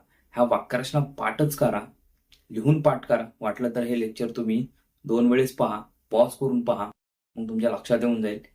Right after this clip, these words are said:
की ह्या वाक्यरचना कशा वापरायच्या. बघा, तुम्हाला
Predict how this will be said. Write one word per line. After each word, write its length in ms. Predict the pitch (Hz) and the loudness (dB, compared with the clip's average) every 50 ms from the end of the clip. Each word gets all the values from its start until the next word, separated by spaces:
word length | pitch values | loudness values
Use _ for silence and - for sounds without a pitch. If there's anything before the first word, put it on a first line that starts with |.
| _ _ | _ _
की 100 | - 120 | -2 -2
ह्या 60 | 120 | 0
वाक्यरचना 760 | 117 110 - - - - 117 120 117 - 143 127 113 110 123 139 - _ _ _ _ _ _ _ _ _ _ _ | 0 0 -2 -4 -4 -4 -4 -4 -2 0 0 0 0 0 -2 -6 -12 _ _ _ _ _ _ _ _ _ _ _
कशा 220 | - 120 - - 131 | -4 -4 -2 -2 0
वापरायच्या. 600 | 123 117 104 92 - - 113 110 107 107 110 - - _ - | 2 2 2 2 2 4 2 2 2 2 -2 -6 -8 _ 0
बघा, 260 | 131 143 - - - - _ _ _ _ _ _ _ _ _ _ _ - | 0 0 0 0 -4 -12 _ _ _ _ _ _ _ _ _ _ _ -10
तुम्हाला 460 | - 113 110 117 120 127 131 135 143 | -2 2 2 4 4 4 4 2 0